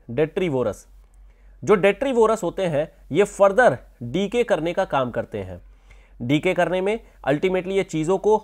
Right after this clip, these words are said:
और ब्रेक करते हैं और ultimately जो भी मृत जीव हैं उनको अपना फूड बनाते हैं।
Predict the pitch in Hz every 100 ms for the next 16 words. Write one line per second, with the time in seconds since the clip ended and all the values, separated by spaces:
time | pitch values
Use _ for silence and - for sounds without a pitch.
0 | - 156 165 110 185 202 208 - 156 127
1 | 151 - - - 202 220 214 233 185 156
2 | 180 185 123 175 202 175 196 233 170 151
3 | 156 151 170 156 170 175 - 131 147 202
4 | - - 170 127 123 104 110 95 87